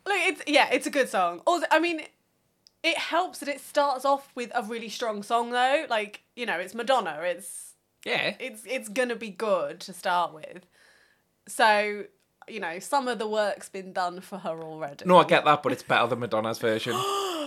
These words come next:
Speaker 2: Oh, it is.
Speaker 1: Oh!
Speaker 2: I love
Speaker 1: Oh!
Speaker 2: Madonna,
Speaker 1: That
Speaker 2: especially
Speaker 1: is a
Speaker 2: eighties. Well, sorry,
Speaker 1: claim.
Speaker 2: I love eighties Madonna,
Speaker 1: Yeah, yeah,
Speaker 2: right?
Speaker 1: yeah.
Speaker 2: But I would, I listen to this more than I listen to. I don't like the original version. Papa Don't Preach is one of my least favourite songs off the Immaculate
Speaker 1: Okay.
Speaker 2: Collection.
Speaker 1: Yeah,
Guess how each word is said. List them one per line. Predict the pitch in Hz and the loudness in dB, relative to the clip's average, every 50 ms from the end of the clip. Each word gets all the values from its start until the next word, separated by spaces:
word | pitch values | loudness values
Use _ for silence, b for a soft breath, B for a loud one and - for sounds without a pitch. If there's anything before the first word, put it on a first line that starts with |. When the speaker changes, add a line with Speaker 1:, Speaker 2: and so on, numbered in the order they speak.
| 269 262 254 240 233 B B B B _ _ _ - | -8 -10 -12 -14 -16 B B B B _ _ _ 8
Speaker 2:
Oh, | 131 143 143 | 10 12 12
it | 127 117 | 12 10
is. | 117 113 113 110 95 - - - | 8 6 4 4 0 -4 0 2
Speaker 1:
Oh! | 107 113 107 - - - - 294 294 262 - - - _ _ _ _ _ _ - 381 427 605 784 831 831 831 831 807 784 | 4 6 6 6 6 6 4 4 2 -2 -4 -8 -12 _ _ _ _ _ _ 6 8 10 12 12 12 12 12 12 12 12
Speaker 2:
I | 784 762 - - | 12 12 12 12
love | - 659 640 | 12 12 12
Speaker 1:
Oh! | 605 571 | 10 10
Speaker 2:
Madonna, | 523 - - - - - 104 110 - | 8 8 8 8 6 4 2 2 4
Speaker 1:
That | - - - | 8 10 10
Speaker 2:
especially | - - - 160 - 135 | 10 10 8 6 6 6
Speaker 1:
is | 135 | 6
a | 143 | 6
Speaker 2:
eighties. | - 156 160 135 - | 6 4 0 0 6
Well, | 131 139 139 131 | 8 10 10 10
sorry, | - - 139 120 226 | 10 10 10 10 8
Speaker 1:
claim. | 220 214 202 196 196 196 185 | 6 2 0 -2 -2 4 6
Speaker 2:
I | 127 | 8
love | 131 143 143 139 - | 8 8 6 4 2
eighties | - 143 143 143 135 135 127 - | 2 2 2 2 2 -2 -4 -2
Madonna, | 135 110 104 101 - | 0 2 2 4 6
Speaker 1:
Yeah, | - 220 | 6 6
yeah, | 208 | 6
Speaker 2:
right? | - - - | 6 4 2
Speaker 1:
yeah. | 170 170 | 2 4
Speaker 2:
But | 151 147 - | 4 6 8
I | 131 | 8
would, | 131 127 127 - | 8 6 6 4
I | 135 135 131 | 6 6 6
listen | 131 135 135 - 135 | 6 4 -2 -4 -4
to | 104 110 | -4 -2
this | 123 123 - | -2 -2 -2
more | - 123 117 | 0 -2 0
than | 113 117 | 0 0
I | 110 | 0
listen | 110 110 - - - | 0 -2 -4 -6 -4
to. | 98 95 | 2 2
I | 110 117 | 4 4
don't | - 123 120 113 | 2 2 0 0
like | 113 120 113 | -2 -2 0
the | 131 127 | 0 0
original | 120 120 117 123 123 117 | 0 0 -2 -6 -6 -4
version. | 123 117 110 113 107 | -2 -2 -2 -4 -6
Papa | - - 107 101 - | -8 -8 -8 -6 -8
Don't | 110 101 98 | -8 -10 -10
Preach | 101 123 117 - - | -10 -12 -14 -14 -12
is | 110 | -10
one | 110 110 | -8 -6
of | 107 101 | -6 -6
my | 104 | -8
least | 104 104 - - | -8 -10 -8 -8
favourite | - 104 101 101 104 | -6 -6 -6 -8 -8
songs | - - 107 104 - | -6 -6 -6 -6 -8
off | 117 - | -10 -10
the | - 110 | -8 -6
Immaculate | 104 101 104 - - - - | -4 -4 -4 -4 -2 -2 -2
Speaker 1:
Okay. | - 170 | -2 -2
Speaker 2:
Collection. | 196 208 - - - - - | -4 -6 -8 -10 -12 -10 -6
Speaker 1:
Yeah, | 269 262 254 254 254 | -2 0 0 0 -2